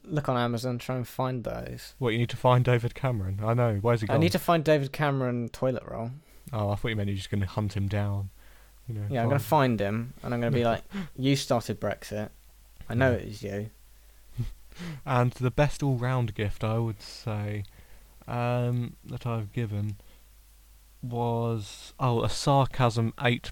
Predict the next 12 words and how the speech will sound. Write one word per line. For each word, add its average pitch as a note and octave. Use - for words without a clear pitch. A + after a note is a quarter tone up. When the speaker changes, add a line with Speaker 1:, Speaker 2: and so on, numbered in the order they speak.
Speaker 2:
ball. G#2
You B2+
know D#3
the C#3+
eight C#3
balls G#2+
where G#2
you G2+
shake A2
it? -
Speaker 1:
Yeah, A#2+
yeah. A2